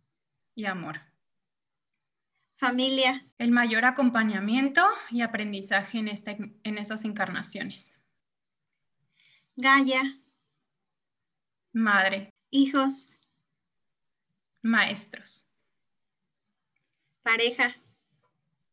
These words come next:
Speaker 1: Maestros también. <laughs> Reflejo también, somos espejo.
Speaker 2: Estrellas, universo.
Speaker 1: Nuestro ser interior.
Speaker 2: Magia.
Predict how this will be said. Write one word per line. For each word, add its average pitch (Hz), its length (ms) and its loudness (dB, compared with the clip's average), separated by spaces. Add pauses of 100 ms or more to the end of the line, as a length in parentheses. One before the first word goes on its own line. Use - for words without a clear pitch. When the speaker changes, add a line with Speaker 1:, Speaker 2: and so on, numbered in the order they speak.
(260)
Speaker 1:
Maestros 214 760 -2 (320)
también. 220 400 2 (300)
<laughs> 302 1120 0 (1160)
Reflejo 285 760 4
también, 202 640 2
somos 220 300 -2
espejo. - 640 -6 (1500)
Speaker 2:
Estrellas, 277 840 2 (120)
universo. 262 840 -2 (640)
Speaker 1:
Nuestro 240 360 -2
ser 233 260 0
interior. 254 640 4 (720)
Speaker 2:
Magia. 269 580 0